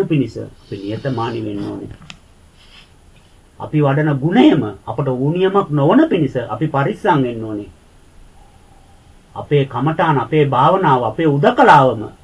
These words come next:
අපට මානසික ලෙඩක් නොවන්නට පරිස්සම් වෙන්න ඕනේ. මේකත් සම්මාදිට්ඨි වඩන එහෙම නැත්නම් ආර්ය මාර්ගයේ ගමන් කරන ශ්‍රාවකයෝ තුළ තිබෙන්න ඕන විශේෂ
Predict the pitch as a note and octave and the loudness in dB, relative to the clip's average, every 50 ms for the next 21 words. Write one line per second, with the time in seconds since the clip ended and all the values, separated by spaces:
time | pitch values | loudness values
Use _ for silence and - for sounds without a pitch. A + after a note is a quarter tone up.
0 | - _ - - - - - _ _ - - - _ - - - G#2 A2 D3+ D3+ | -20 _ -20 -20 -20 -20 -20 _ _ -20 -20 -20 _ -20 -10 -8 -6 -4 -2 0
1 | E3 D#3 C3 A#2+ B2+ C#3+ E3 G3+ G3+ - - - F#3 C#3+ C3 C3+ F3 G3 G3 F3+ | 0 0 0 2 2 2 2 0 0 -2 -2 -2 2 2 2 4 4 2 2 2
2 | D#3 C3+ D3 E3+ A3 A3+ G#3 D#3+ C3+ A#2+ G#2 G#2 - - - - B2+ D#3 F3+ F3+ | 0 2 4 4 4 4 2 0 0 -2 -6 -8 -10 -12 -8 -4 -4 -4 -4 -2
3 | - F#3+ D3+ B2 A2+ G#2 G2 G2 G2+ G2+ G2+ G#2 A2 - - - _ _ _ _ | -2 0 0 0 -2 -4 -6 -8 -8 -8 -8 -10 -10 -12 -18 -20 _ _ _ _
4 | _ - - _ _ _ _ _ _ - - - G2+ A2 A2+ - D3 D3+ - - | _ -20 -20 _ _ _ _ _ _ -20 -16 -10 -8 -8 -4 -2 -4 -4 -2 -4
5 | A#2+ A#2 B2+ C3+ C3+ C3+ C3 C#3+ C#3 - - D3+ D3+ C#3 A#2+ - - _ _ _ | -6 -6 -4 -2 -2 -2 -2 -4 -6 -6 -4 -2 -2 -2 -2 -6 -12 _ _ _
6 | _ _ - - G2 G2+ G2 A2 C3+ C#3+ D#3+ F3 E3 - A2+ A#2 B2 B2+ C3 C3+ | _ _ -20 -10 -6 -4 -4 -2 -2 -2 -2 -2 -4 -4 -6 -6 -6 -4 -4 -4
7 | C3+ C3 - D#3 C#3 C3 B2+ A2 - - - - - - - - G2 A2 B2 C3 | -6 -6 -4 -4 -2 -2 -4 -6 -10 -16 -20 -20 -20 -20 -12 -6 -4 -2 -2 0
8 | D3 D#3 D3+ D3+ D3+ D3 C#3 C3 C#3 B2 A#2+ A#2 B2 C3 C#3+ C#3+ - D3 D3+ D3+ | 0 0 0 0 0 -2 0 -2 -2 -2 -2 -2 -2 -2 -2 -2 -4 -4 -4 -4
9 | C#3+ - G2+ G2+ A2+ C3 C#3 C#3 - D3+ D3 C#3 C#3+ D3+ D3+ C#3+ D3 D3 C#3 D3+ | -4 -4 -6 -4 -4 -4 -4 -4 -4 -4 -4 -4 -4 -6 -6 -4 -4 -4 -4 -2
10 | D3+ D#3+ E3 E3 E3 C3+ C3+ C#3 - F#3+ A#3+ - | -2 -2 -4 -4 -2 -4 -2 0 2 2 2 2